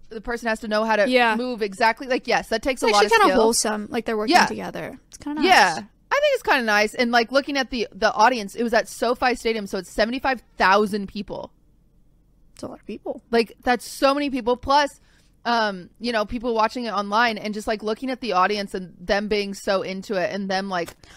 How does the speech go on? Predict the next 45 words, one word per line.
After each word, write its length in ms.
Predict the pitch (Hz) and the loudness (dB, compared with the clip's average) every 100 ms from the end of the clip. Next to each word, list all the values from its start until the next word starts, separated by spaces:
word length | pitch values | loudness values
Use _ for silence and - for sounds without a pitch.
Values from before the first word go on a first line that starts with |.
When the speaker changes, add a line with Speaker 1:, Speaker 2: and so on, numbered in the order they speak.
| - - | -2 4
Speaker 2:
I 80 | |
Speaker 1:
you 40 | 277 | 6
know, 40 | |
Speaker 2:
do 120 | 277 311 | 6 4
Speaker 1:
it's 80 | 320 | 6
Speaker 2:
love 240 | 262 254 233 | 6 6 6
that 60 | 247 | 2
Speaker 1:
pretty 160 | 247 247 | 4 2
Speaker 2:
kinda 160 | 247 | 0
Speaker 1:
good. 60 | 240 | 0
Speaker 2:
camaraderie. 920 | 233 214 208 202 202 202 208 208 202 - _ - - | -4 -4 -2 -2 -2 -4 -6 -8 -12 -16 _ -20 -10
Speaker 1:
Yeah. 320 | 247 269 240 | 0 6 6
Speaker 2:
I 40 | 214 | 6
like 220 | 233 220 | 4 0
it. 200 | 220 220 _ - | -6 -10 _ 2
I 100 | 247 | 6
like 200 | 269 277 | 6 6
that 120 | 294 | 4
about 220 | 285 254 - | 4 2 2
sports. 880 | - - 233 233 233 - - - - - - - _ _ - | -2 -2 0 0 0 -4 -4 -4 -6 -16 -20 -20 _ _ -10
Speaker 1:
Yeah. 380 | 277 277 185 151 | -2 2 2 2
I, 140 | 214 | 0
it 180 | 220 240 | 0 2
Speaker 2:
Like, 120 | 240 | 6
I 40 | 254 | 8
Speaker 1:
brings 60 | |
Speaker 2:
don't 100 | 277 294 | 6 4
Speaker 1:
people 120 | 269 | 4
Speaker 2:
care 100 | 247 | 6
about 120 | 254 | 6
Speaker 1:
together. 80 | 247 | 6
Speaker 2:
watching 360 | 240 247 - 254 | 4 4 2 2
it, 180 | 285 247 | 2 2
but 100 | 240 | 2
I 120 | 226 | 2
like 300 | 226 220 - | 2 -2 -4
being 220 | 240 226 | -6 -6
at 80 | - | -8
sports 380 | - - 220 - | -10 -10 -8 -8
games 300 | 214 208 - | -6 -8 -8
'cause 120 | 214 | -6
I 80 | 214 | -6
think 160 | 208 | -6
it's 160 | 190 - | -10 -12
cute. 520 | - 214 208 - | -12 -10 -10 -14